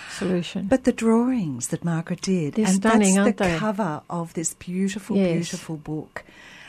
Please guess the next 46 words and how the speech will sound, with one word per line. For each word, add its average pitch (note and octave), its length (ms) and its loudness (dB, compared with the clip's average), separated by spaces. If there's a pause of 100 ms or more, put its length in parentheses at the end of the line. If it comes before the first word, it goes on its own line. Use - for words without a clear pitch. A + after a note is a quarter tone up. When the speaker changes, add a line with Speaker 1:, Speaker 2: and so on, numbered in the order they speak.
(180)
Speaker 2:
The F3 240 0 (140)
Prickly F3+ 300 -6
Pear, D#3+ 520 -6 (140)
and A3+ 120 0
it's B3+ 200 -2
just, - 560 -6 (300)
you A3+ 160 -6
can A3 120 0
Speaker 1:
She - 60 -2
Speaker 2:
sort A3+ 140 4
of A3+ 60 4
Speaker 1:
is. A#3 100 2 (140)
Speaker 2:
see G#3 60 -2
the F#3 60 -4
detail G3 580 -4
Speaker 1:
Yes, F#3+ 400 2
Speaker 2:
and, F3+ 100 -2
Speaker 1:
and A3+ 80 6
you A#3+ 40 6
Speaker 2:
and - 40 4
the - 40 -6
Speaker 1:
can A#3+ 100 6
Speaker 2:
beauty F3 120 0
Speaker 1:
see C4+ 180 6
Speaker 2:
of A#3 60 -2
Speaker 1:
that A3+ 100 6
Speaker 2:
it. - 40 -12
Speaker 1:
there's G#3 360 4
art G3 420 0
in G#3 160 2
it. D#4 260 -4
It's - 200 -12
not A3 180 0
just - 340 -2 (220)
a G3 80 0
very F3+ 280 0
factual F3 800 -4 (240)
drawing. F3+ 540 2
It's - 220 -8
a E3 40 -6
very E3+ 520 -2 (280)
Speaker 2:
Beautiful. F3 480 -6
Speaker 1:
Yeah. F#3+ 260 0 (240)
Speaker 2:
So, F4 360 2
of - 140 -8
course, C4+ 420 0